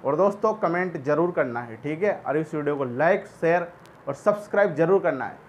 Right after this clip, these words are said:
Channel को subscribe करके bell icon को ज़रूर press करना है, ताकि आने वाली session की जो answer की और important question है जो तीन सौ दस के और objective क्वेश्चन है दो हज़ार सोलह के,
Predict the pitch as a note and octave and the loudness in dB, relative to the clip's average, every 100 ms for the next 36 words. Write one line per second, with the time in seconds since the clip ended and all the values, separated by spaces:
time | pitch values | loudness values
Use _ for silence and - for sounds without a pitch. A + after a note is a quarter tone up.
0 | - - - E3+ G3 A3+ B3 A#3+ C#4 - | -20 -20 -2 2 4 4 4 2 -2 0
1 | A#3 A#3+ A#3 G#3 A3 G3 G#3 G#3 G#3 G3+ | 4 4 4 2 4 4 4 4 2 0
2 | F#3+ F#3 G#3+ G#3+ G#3 G3+ G#3+ F#3+ F#3+ G3 | 2 4 2 2 -2 0 0 0 2 2
3 | F#3 F3 F3+ F3+ F#3 F#3 F#3+ F3 - - | 0 2 2 2 0 2 0 -2 -10 -20
4 | - - F3 F3 G3 G3 F#3 E3 E3+ F3+ | -20 -2 0 2 -2 0 2 2 2 -2
5 | F3 F#3 F3+ E3+ D#3 E3 E3 F3 E3+ D#3+ | 0 0 2 0 0 0 0 -2 -2 -2
6 | G#3 G3+ F#3 F3+ - E3 E3 F#3 D3+ D#3+ | 0 0 -2 -4 -2 -2 0 -2 0 0
7 | E3 E3 - - - - D3 D#3 C#3 E3+ | 0 -4 -4 -6 -18 0 2 2 0 -2
8 | F#3 F3 E3+ G3 F#3 E3 D#3+ D#3 D#3 D#3+ | 0 -2 -2 -4 -4 -2 -2 -2 -2 0
9 | D#3+ - C#3+ D3 C3 | -2 -2 -2 0 -2